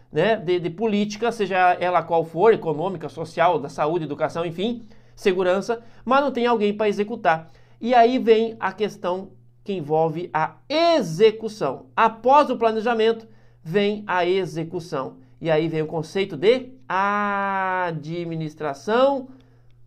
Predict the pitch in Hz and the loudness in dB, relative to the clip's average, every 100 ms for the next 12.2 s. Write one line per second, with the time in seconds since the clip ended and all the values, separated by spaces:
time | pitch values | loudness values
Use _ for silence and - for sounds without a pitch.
0 | _ _ 175 214 220 214 180 143 156 147 | _ _ -4 0 0 0 -4 -4 -4 -4
1 | - 131 123 120 101 107 - _ - - | -4 0 0 0 -4 -12 -20 _ -20 -20
2 | - 330 247 240 240 196 196 202 175 214 | -4 -2 0 0 -2 -4 -6 -8 -4 -4
3 | 208 190 175 160 139 - - - - 190 | -2 -4 -4 -2 -2 -2 -12 -8 -4 -2
4 | 226 214 233 226 226 220 208 202 208 190 | -2 -2 -2 0 2 2 2 2 2 0
5 | 208 208 175 208 202 - 123 113 101 - | -4 -4 -6 -4 -4 -6 -8 -12 -16 -20
6 | - - - - - 208 214 190 190 - | -20 -20 -20 -10 2 4 6 4 0 -4
7 | 233 277 277 254 196 - - 262 294 277 | -2 -2 2 4 2 -2 -4 0 0 0
8 | - 240 214 214 151 202 277 254 185 175 | -2 -2 2 2 4 4 4 2 -2 -4
9 | 151 127 131 - - - _ 143 139 135 | -4 -4 -4 -6 -14 -20 _ -12 -8 -2
10 | 185 247 - - - 185 - 247 233 - | 2 2 0 -8 -10 -4 0 0 0 -8
11 | 190 202 - 214 - 202 202 185 165 233 | -4 -4 -4 -6 -2 0 0 -2 2 2
12 | 226 | 2